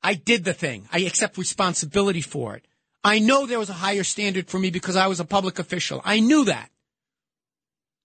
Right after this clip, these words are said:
Every day people are going to prison.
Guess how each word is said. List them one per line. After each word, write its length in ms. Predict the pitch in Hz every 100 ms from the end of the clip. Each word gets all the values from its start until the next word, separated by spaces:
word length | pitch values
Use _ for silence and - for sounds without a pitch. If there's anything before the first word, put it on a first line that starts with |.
| _ _ _ _ _ _ _ _ _ _ _ _ _ _ _ _ _ _ _ _
Every 360 | - 311 370 339
day 260 | 277 247 208
people 320 | 233 233 208
are 60 |
going 260 | 180 226 233
to 80 | 208
prison. 440 | 214 190 139 101